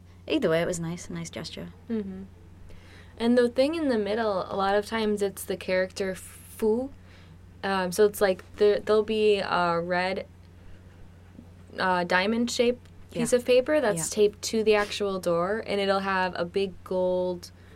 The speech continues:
Speaker 2: So gold is another favorite color in China, red and gold.
Speaker 1: Mm-hmm.
Speaker 2: Um, it'll have a big gold, uh,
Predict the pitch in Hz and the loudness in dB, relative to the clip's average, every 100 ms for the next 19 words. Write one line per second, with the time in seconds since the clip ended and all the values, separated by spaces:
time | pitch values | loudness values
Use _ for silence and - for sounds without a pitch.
0 | - 202 190 202 220 226 196 196 185 180 | -8 -6 2 4 6 6 2 0 0 0
1 | 175 185 175 170 - 170 165 160 165 170 | 0 -2 0 0 -2 -4 -4 -4 -6 -6
2 | 165 160 160 170 170 165 165 160 160 165 | -8 -6 -6 -4 -4 -6 -6 -4 -4 -6
3 | - - 170 160 175 - - 190 185 180 | -12 -12 -10 -10 -10 -14 -8 -4 -2 -2
4 | 175 185 190 202 202 190 196 190 175 196 | -2 -2 -2 0 -2 -2 -4 -8 -8 -6
5 | 190 185 185 180 175 - - - - - | -2 0 0 -2 -4 -10 -16 -18 -20 -20
6 | - 185 175 170 175 180 - | -14 -10 -10 -8 -8 -8 -10